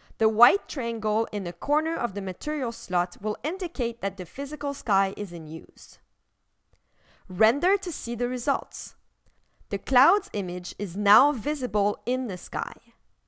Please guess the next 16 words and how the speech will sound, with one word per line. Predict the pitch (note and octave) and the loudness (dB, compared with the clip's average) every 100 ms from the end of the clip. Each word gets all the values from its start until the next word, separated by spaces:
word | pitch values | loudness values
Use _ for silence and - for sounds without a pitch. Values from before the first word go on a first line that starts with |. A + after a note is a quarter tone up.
| _ _ _ _ _ _ _ _ _ - _ _ _ | _ _ _ _ _ _ _ _ _ -20 _ _ _
Since | - - F4+ A4+ - | -8 -2 0 0 -4
the | A#3 | -6
image | - D4 G#3+ G3 - - | -2 0 -2 -4 -6 2
has | F#3+ F3+ | 2 2
been | G#3+ G3 - | -2 0 4
added | B3 D4+ A3 F#3 | 6 6 2 -2
to | - G#3+ | -10 -4
the | F#3+ | -4
haze | G3 C4 E4+ - | -2 -2 -2 -2
parameter, | A#3+ G3 F3+ A3 G3 D#3+ F3 _ _ - | 0 0 -2 -4 -2 -4 -8 _ _ -2
the | A3 | -2
color | - C#4 F4 G#4 | 4 6 6 4
base | C4 A3+ A#3+ | 4 4 2
will | G3 F#3+ | -4 -6
get | F#3+ C4 - | 0 0 0
adjusting | G3+ E3 G3 - G3 F#3+ | -4 0 0 -2 -8 -8